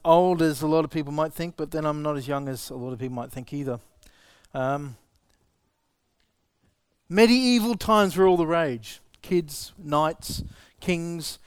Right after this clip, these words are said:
uh, all the movies were all about castles and, um, I remember watching movies at home on our very, very small T V. My kids have no understanding how blessed they are. Um, we had a micro T V,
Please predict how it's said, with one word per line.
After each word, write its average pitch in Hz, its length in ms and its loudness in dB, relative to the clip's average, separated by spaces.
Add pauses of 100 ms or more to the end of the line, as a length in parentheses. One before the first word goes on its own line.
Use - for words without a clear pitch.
(200)
uh, 139 180 -6
all 196 140 0
the 180 80 0
movies 180 540 -2
were 160 180 0
all 160 80 0
about 151 300 2
castles 156 680 -4
and, 127 220 -8 (340)
um, 120 640 -6 (600)
I 160 60 -2
remember 160 200 0
watching 147 840 -2
movies 180 500 0
at 147 120 -2
home 160 500 -2 (420)
on 151 160 -4
our 151 180 4
very, 175 300 -2
very 156 300 -2
small 160 280 -8
T 160 220 -2
V. 151 220 -2
My 147 160 -6
kids - 260 -8
have 143 140 -6
no 175 440 -2
understanding 147 580 -6
how 143 120 -4
blessed 147 320 -2
they 143 160 -8
are. 156 220 -8 (420)
Um, 139 400 -8 (880)
we 175 120 -2
had 160 100 4
a 143 80 2
micro 160 440 2
T 165 280 -2
V, 160 260 -2